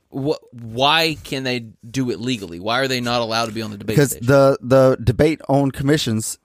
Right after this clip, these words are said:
Speaker 2: is a private organization.
Speaker 1: Oh, gotcha.
Speaker 2: Yeah,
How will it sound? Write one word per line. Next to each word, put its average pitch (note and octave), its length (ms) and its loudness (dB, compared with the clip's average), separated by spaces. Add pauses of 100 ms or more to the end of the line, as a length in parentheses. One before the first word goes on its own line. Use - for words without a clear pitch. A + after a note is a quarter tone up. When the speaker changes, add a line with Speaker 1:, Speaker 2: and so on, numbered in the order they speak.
(120)
Speaker 2:
is A2+ 400 0
a A2 100 0
private G#2+ 500 0 (380)
organization. G#2 800 -2 (960)
Speaker 1:
Oh, G#2+ 320 -10
gotcha. F#2+ 300 -14 (240)
Speaker 2:
Yeah, G#2 200 -12